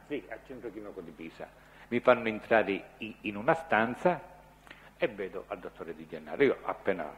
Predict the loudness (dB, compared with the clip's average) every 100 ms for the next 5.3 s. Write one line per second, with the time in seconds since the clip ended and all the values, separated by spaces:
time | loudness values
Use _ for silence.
0 | -16 -18 -18 -14 0 0 0 -6 -6 -6
1 | -6 -8 -4 -2 -2 -4 -8 -10 -10 -12
2 | -10 -8 -8 -8 -8 -10 -18 -20 -20 -20
3 | -20 4 6 8 6 2 -8 -8 -8 -4
4 | -4 -4 -6 -8 2 4 6 4 2 2
5 | -2 -4 -6